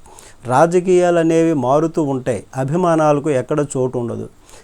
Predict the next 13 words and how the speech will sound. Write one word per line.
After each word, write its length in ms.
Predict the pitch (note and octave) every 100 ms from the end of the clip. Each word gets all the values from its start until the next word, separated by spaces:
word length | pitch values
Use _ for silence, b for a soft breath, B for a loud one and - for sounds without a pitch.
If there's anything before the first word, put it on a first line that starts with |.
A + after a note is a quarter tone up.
| b
కేవలము 500 | C3+ C#3+ E3+ F3 E3+
ప్రయోజనాలే 800 | D#3+ D3 C3 D#3+ D#3 E3 D#3+ E3+
రాజకీయాలను 800 | D#3 C#3 D3 D3 D3+ C#3+ C#3 C#3+
శాసిస్తుంటాయి. 800 | D3+ B2 B2 C3 - A2+ G#2 G#2 - b b b
"ఎంత 420 | B2+ D3+ E3+ F3
చెట్టుకు 320 | F3+ E3+ F3 G3
అంతే 380 | C#3 D#3 E3+
గాలి" 320 | D#3 D3+ C#3+ D3
అన్న 260 | D3 D#3
చందంగా, 600 | E3 E3 D3 D3 C#3+ F#3 A3
సామాన్యుల 760 | - B2+ D#3 F3 F3 F3 E3+
దగ్గర 360 | E3 D#3 D3 D3+
నుంచి 420 | D3+ D3 - D#3+